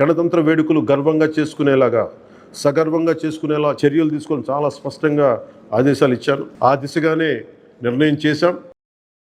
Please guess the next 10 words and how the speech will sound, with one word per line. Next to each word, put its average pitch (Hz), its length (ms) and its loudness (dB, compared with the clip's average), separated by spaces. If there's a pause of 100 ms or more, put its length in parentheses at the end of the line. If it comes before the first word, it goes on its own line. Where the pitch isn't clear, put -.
(400)
ఐదు 175 240 2
వేల 185 360 -2
లోపు 185 300 -2
ఉన్న 175 140 -2 (140)
జనాభా 160 380 0
ఉన్న 156 160 -2
గ్రామాలకి 156 520 -2
పదివేల 147 440 2
రూపాయలు, 151 380 -2 (260)
ఐదు 160 240 2